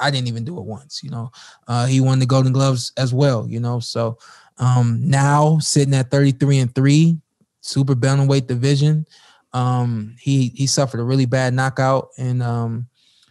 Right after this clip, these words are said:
two thousand eighteen, and I think that he's, he's come a long way since that. But, you know, still, he still was looking at retiring. Uh, I think it was just last year. So to me, last night was a little bit more than just a win for him. It wa-, uh, uh, you know,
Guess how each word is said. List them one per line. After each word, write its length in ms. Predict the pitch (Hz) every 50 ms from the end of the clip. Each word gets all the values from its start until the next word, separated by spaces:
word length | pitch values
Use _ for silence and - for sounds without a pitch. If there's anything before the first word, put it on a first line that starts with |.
| _ _ _ -
two 120 | - 135
thousand 280 | 139 135 135 127 127 120
eighteen, 520 | 123 127 120 123 - 135 127 139 147 147
and 140 | 139 131 123
I 60 | 123
think 280 | 123 - 131 127 120 -
that 160 | 123 120 120
he's, 240 | 127 131 123 - - _ _
he's 160 | - 131 127 -
come 180 | 139 135 127
a 20 | 131
long 240 | 131 131 127 127
way 140 | 123 131 131
since 320 | 127 - - 135 131 120 -
that. 400 | 135 135 143 151 147 131 123 120
But, 380 | 160 185 147 143 - - - - - - - - _ -
you 80 | 123 127
know, 120 | 127 123
still, 280 | 120 - - 139 135 139
he 320 | 131 120 - - - 139
still 300 | 127 - - 143 139 135
was 160 | 135 131 127
looking 200 | 135 127 135 135
at 120 | 135 131 127
retiring. 760 | 131 127 127 135 131 143 143 135 131 127 127 123 120 123 - _
Uh, 220 | - 127 120 120 117 113
I 40 | - -
think 160 | 143 135 131
it 40 | 123
was 180 | 120 127 117 127
just 180 | 131 120 -
last 260 | 127 127 123 117 -
year. 280 | - 127 127 120 120 123
So 340 | - - - 120 117 120 - - - - - - _ _ -
to 140 | - 143 135
me, 340 | 127 135 143 151 147 147
last 320 | 143 139 135 135 127 - -
night 220 | 139 131 131 123
was 160 | 120 123 117
a 40 | 123
little 200 | 131 135 139 139
bit 160 | 123 135 123
more 320 | 123 131 135 135 135 135 131
than 160 | 123 127 127
just 240 | 117 139 123 - -
a 60 | 104
win 560 | 110 123 139 139 131 131 131 127 123 117 117 117
for 180 | - - 120 117
him. 360 | 123 131 131 120 110 117 -
It 60 | -
wa-, 160 | 131 123 117 -
uh, 180 | 117 123 107 92 113
uh, 40 | 117 120 _
you 140 | 139 143 123
know, 160 | 117 117